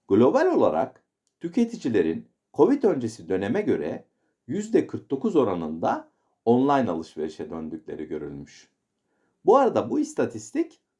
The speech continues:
Amerika'da yapılan bir istatistik. Ama bence bu etkiyi tüm dünyada aynı oranda olmasa bile görebiliriz diye düşünüyorum. Pandemi ile birlikte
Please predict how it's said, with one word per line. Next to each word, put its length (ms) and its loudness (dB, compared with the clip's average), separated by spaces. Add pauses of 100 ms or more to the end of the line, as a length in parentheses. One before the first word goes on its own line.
(220)
Amerika'da 500 2
yapılan 420 -6
bir 80 -14
istatistik. 760 -20 (580)
Ama 300 4
bence 420 -2
bu 120 -2
etkiyi 580 -4 (360)
tüm 280 2
dünyada 680 -2 (320)
aynı 300 4
oranda 400 2
olmasa 560 0
bile 360 -4 (300)
görebiliriz 680 2
diye 200 -6
düşünüyorum. 600 -18 (1080)
Pandemi 460 2
ile 260 4
birlikte 600 -4